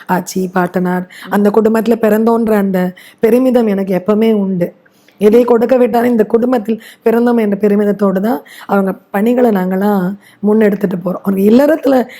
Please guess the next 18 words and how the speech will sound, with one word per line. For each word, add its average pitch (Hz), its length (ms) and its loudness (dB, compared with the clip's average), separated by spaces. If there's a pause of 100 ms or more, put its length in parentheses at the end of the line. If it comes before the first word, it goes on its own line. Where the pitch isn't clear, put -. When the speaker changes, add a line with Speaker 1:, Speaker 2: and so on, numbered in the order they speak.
Speaker 1:
நடந்த 208 280 0
ஒரு 220 120 2
சுவையான 220 500 2
செய்தி 214 300 0
எனக்கு 202 300 0
உங்ககிட்ட 196 480 -2 (360)
பகிர்ந்துக்கணும்னு 233 580 0
நான் 214 260 0
Speaker 2:
அவசியமாக, - 140 -12
Speaker 1:
ஆசைப்படுறேன். 196 500 -2
Speaker 2:
அவசியமாகம்மா. 165 680 -12
Speaker 1:
அடிகளாருடைய, 233 1120 2 (640)
ஆ, 196 380 0 (360)
மகள் 220 280 2
நீலாம்பி 240 500 2
அம்மையார் 233 260 2
திருவரங்கர் 220 560 0
இல்லற 208 440 0